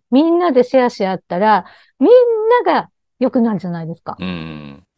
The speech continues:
Speaker 2: そうだ。それこそ組織力ですね。
Speaker 1: そうなんですよ。
Speaker 2: <laughs> ねえ、チーム力イコール組織力ですよね。ない部分を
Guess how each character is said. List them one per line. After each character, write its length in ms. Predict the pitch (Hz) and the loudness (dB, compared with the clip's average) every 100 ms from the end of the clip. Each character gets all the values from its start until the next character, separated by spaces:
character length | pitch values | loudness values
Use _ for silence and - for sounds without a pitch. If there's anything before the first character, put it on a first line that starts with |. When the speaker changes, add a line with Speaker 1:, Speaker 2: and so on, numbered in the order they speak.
| _ _ _ | _ _ _
Speaker 2:
そ 220 | - 104 | -4 -2
う 20 | 80 | -2
だ。 100 | 73 | -4
そ 160 | - | -2
れ 80 | 131 | -2
こ 140 | - | -2
そ 340 | 135 98 76 - _ _ _ - | -4 -2 -2 -4 _ _ _ -8
組 120 | 98 | -6
織 220 | - - | -6 -4
力 200 | 92 82 | -4 -4
で 80 | - | -8
す 140 | - 71 | -12 -12
ね。 260 | 67 - _ _ _ | -14 -16 _ _ _
Speaker 1:
そ 160 | - | 0
う 380 | 220 240 254 262 | 4 6 6 6
な 180 | 320 285 | 4 2
ん 180 | 330 240 | 2 4
で 240 | 262 269 | 2 0
す 80 | - | -2
よ。 80 | 233 | -2
Speaker 2:
<laughs> 100 | 247 - - 127 - - - - 139 - _ _ _ - - _ - - 622 - _ _ _ _ _ _ _ - - 143 - | 0 -2 -4 -8 -10 -14 -16 -16 -18 -18 _ _ _ -20 -20 _ -10 -8 -8 -12 _ _ _ _ _ _ _ -20 -20 -20 -18
ね 280 | - 135 123 | -4 -2 0
え、 40 | 107 | -4
チ 160 | - 139 135 | -6 -4 -2
ー 20 | |
ム 80 | 127 | 0
力 260 | 107 - | -2 -2
イ 80 | 82 | -10
コ 200 | - 87 | -8 -8
ー 20 | |
ル 240 | 85 76 - _ _ _ - | -8 -12 -16 _ _ _ -14
組 140 | 95 | -10
織 240 | - - 95 | -10 -6 -6
力 180 | 80 | -6
で 120 | - - | -10 -12
す 100 | - | -8
よ 80 | |
ね。 100 | 110 | -6
な 160 | 120 107 | -4 -4
い 40 | 85 | -6
部 120 | 78 | -10
分 280 | 76 78 73 | -14 -14 -10
を 220 | 69 | -12